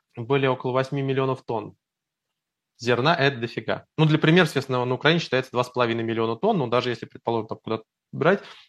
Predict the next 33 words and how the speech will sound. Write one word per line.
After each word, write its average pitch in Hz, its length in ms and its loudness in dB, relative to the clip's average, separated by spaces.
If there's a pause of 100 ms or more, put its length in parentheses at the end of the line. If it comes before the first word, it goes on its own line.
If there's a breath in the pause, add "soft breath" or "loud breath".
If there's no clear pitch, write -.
э, 117 260 2 (560)
Турция 139 260 2
намного 135 260 2
больше 139 280 2
сама 147 240 4
потребляет 120 640 -4
и 127 60 -14
перерабатывает 127 520 0
этого 107 120 -8
зерна, 123 400 -2 (360 loud breath)
чем 131 160 0
вообще, 143 260 2
как 117 240 -6
бы, 110 380 -4 (600 soft breath)
а, 110 680 -2
а, - 520 -8 (280)
вставляется 131 540 0
с - 40 -4
этого 131 180 -2
периметра. 117 520 -4
Поэтому 127 340 0
Турция 185 400 2
основной, 135 360 2
как 117 200 -2
бы, 117 400 2
драйвер 117 380 4
этой 107 180 -6
сделки. 101 520 -6 (100)
Она 135 220 2
её 120 100 4
толкает, 175 540 2
она 127 200 0
всё - 140 -12